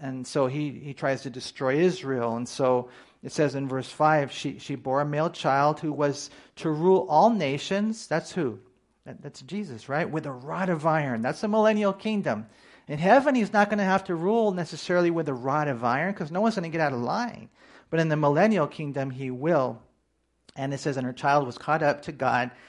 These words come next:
and his throne." And so we know that's when Jesus ascended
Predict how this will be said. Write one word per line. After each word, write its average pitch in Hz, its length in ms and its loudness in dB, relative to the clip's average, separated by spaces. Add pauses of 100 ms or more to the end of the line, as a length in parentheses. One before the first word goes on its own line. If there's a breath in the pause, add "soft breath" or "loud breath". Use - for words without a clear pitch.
(300 loud breath)
and 135 240 -4
his - 320 -8
throne." 120 640 -4
And 117 120 -10
so 135 220 -2
we 127 160 -4
know 127 140 -2
that's 127 220 -4
when 127 120 -8
Jesus 127 380 -10
ascended 120 720 -6